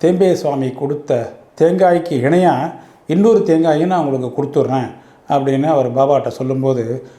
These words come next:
பாபா அதை வந்து ஏற்க மறுத்துடுறார். ஏனென்றால் அவர் என்ன சொல்றாரு புண்டலீக ராவ்கிட்ட, "நீ கொடுக்குற சாதாரண தேங்காய்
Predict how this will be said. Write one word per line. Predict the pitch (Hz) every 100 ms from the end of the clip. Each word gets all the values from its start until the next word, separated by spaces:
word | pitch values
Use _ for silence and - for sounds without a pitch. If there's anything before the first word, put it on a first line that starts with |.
| _ -
பாபா | 147 156 139
அதை | 123
வந்து | 123 127 135 117 127
ஏற்க | 143 165 151
மறுத்துடுறார். | 123 131 - 147 120 107 - - _ _ _ _ 135
ஏனென்றால் | 147 147 135 131 107 123 147 - _ _ _ _
அவர் | - 131
என்ன | 131 147
சொல்றாரு | 160 139 135 131
புண்டலீக | 131 139 147 135 131
ராவ்கிட்ட, | 120 120 117 117 113 135 - _ - _ _
"நீ | 143 147
கொடுக்குற | 147 147 156 156 123 117
சாதாரண | - 147 156 170 165
தேங்காய் | 135 143 143 139 127 123 139